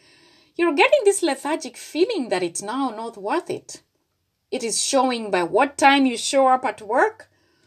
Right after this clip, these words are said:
or even the tone of voice you choose to use on your colleagues when they ask simple questions. Maybe you have invited,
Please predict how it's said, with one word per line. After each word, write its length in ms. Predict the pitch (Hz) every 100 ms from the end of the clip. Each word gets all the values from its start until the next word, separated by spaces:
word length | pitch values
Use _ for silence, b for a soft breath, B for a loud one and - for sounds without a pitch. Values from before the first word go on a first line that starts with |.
| _ _
or 140 | 269 330
even 160 | 523 523
the 100 | 330
tone 320 | - 285 285
of 160 | 240 196
voice 360 | 208 277 269
you 100 | 220
choose 340 | - - 339 339
to 100 | 226
use 380 | 180 339 339
on 120 | 220 180
your 120 | 170
colleagues 500 | 214 208 339 330 226
when 140 | 180
they 160 | 160 151
ask 320 | 202 233 - b b
simple 340 | - - 247 226
questions. 800 | 359 381 - - 262 - - - b b b b b
Maybe 240 | 277 453 571
you 140 | 392 294
have 200 | 254 226
invited, 960 | 214 165 156 233 349 370 277 190 147